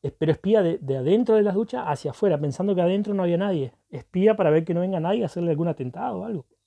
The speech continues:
En eso lo agarra, no voy a dar nombre porque el loco no, no, no, no se hizo cargo del, del muerto.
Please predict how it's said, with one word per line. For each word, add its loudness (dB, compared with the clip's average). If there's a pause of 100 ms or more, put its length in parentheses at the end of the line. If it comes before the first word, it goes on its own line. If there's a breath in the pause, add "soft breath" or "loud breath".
(1080)
En -4
eso -6 (1900 soft breath)
lo 0
agarra, 4
no 0
voy 4
a 4
dar 2
nombre 2
porque -8
el -2
loco 0
no, -4 (600 soft breath)
no, -2
no, -4
no -4
se -4
hizo -2
cargo 4
del, -4
del -4
muerto. -2